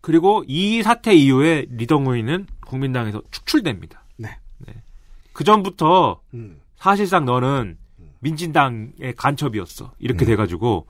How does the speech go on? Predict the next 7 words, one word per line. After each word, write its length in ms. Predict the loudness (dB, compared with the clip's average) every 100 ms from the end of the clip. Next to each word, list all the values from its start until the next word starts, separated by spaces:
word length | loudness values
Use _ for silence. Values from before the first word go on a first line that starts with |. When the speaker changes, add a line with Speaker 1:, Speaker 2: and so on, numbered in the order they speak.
| -20 -20 -20 -20
Speaker 1:
축출되고 680 | -4 0 4 4 6 2 0
Speaker 2:
네. 180 | -2 -2 -10 -12
Speaker 1:
실제로 360 | -8 0 0
축출된 520 | -2 -6 -4 0 0
다음에 480 | 2 0 0 -4 -6 -12 _ _ _ _ _
대만 500 | -2 0 4 2 2
단결연맹이라는 1160 | -2 -2 4 4 4 2 2 2 0 -2 -6